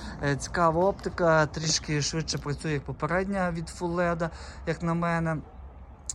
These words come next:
От, але принцип роботи залишився той самий, що в попередній оптиці. Е, дуже при-, дуже класні диски в даного автомобіля. Це, е, оригінальні алтраковські, друзі,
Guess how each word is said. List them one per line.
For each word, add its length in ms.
От, 300
але 220
принцип 400
роботи 320
залишився 480
той 160
самий, 340
що 120
в 40
попередній 460
оптиці. 520
Е, 200
дуже 300
при-, 140
дуже 220
класні 440
диски 380
в 60
даного 320
автомобіля. 560
Це, 300
е, 100
оригінальні 560
алтраковські, 640
друзі, 320